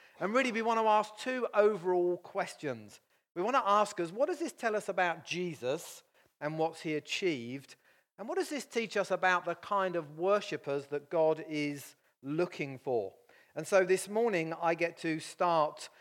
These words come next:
by looking at the song that Mary sang, if you like. Let's just remind ourselves of a few things, just to make sure that we set our minds back in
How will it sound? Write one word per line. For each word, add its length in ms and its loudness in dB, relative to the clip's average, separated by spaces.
by 160 8
looking 420 0
at 480 -2
the 100 -4
song 640 2
that 240 0
Mary 800 2
sang, 720 -2
if 220 -6
you 140 0
like. 520 2
Let's 160 -2
just 140 -4
remind 380 6
ourselves 460 4
of 120 -2
a 60 2
few 300 -6
things, 420 -2
just 200 -8
to 80 2
make 180 -2
sure 140 -2
that 80 -2
we 140 -2
set 340 -2
our 400 2
minds 640 4
back 380 -4
in 380 0